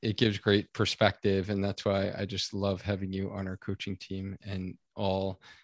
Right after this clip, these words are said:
the goodness that you are doing for all the athletes that you're working with. And I think they would all agree, um, for those that are gonna be listening to this. Um,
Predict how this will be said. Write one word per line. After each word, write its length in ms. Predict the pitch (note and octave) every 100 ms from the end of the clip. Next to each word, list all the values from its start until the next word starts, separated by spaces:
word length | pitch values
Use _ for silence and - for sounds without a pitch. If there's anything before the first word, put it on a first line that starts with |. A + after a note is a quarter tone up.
| _
the 100 | A2
goodness 520 | F#2+ A2+ G2+ G2 -
that 180 | - G2+
you 160 | F2+ G2
are 120 | G2
doing 320 | F#2 G2 F#2
for 180 | - G2
all 160 | G2 F#2+
the 160 | F#2+
athletes 420 | F#2+ F#2 G#2+ G#2+ -
that 120 | G2
you're 160 | G2
working 400 | G2 F#2+ - G2
with. 260 | F#2+ F#2+ -
And 380 | G2 F#2+ F#2 -
I 100 | G2
think 300 | F#2+ G2+ F2+ - - - _
they 80 | G#2
would 100 | G#2
all 240 | F#2+ G2 G2+
agree, 420 | F#2 F#2+ F#2+ G2 -
um, 460 | A2 F#2+ F#2+ F#2 F#2
for 160 | - G2+
those 260 | G2 F#2+
that 140 | G#2+ G2
are 60 |
gonna 140 | F#2+ F#2+
be 120 | F#2+
listening 460 | F#2 F#2 - G2 F#2
to 140 | G2+
this. 400 | F#2 F#2+ - - -
Um, 440 | G2+ G2+ F#2+ F#2+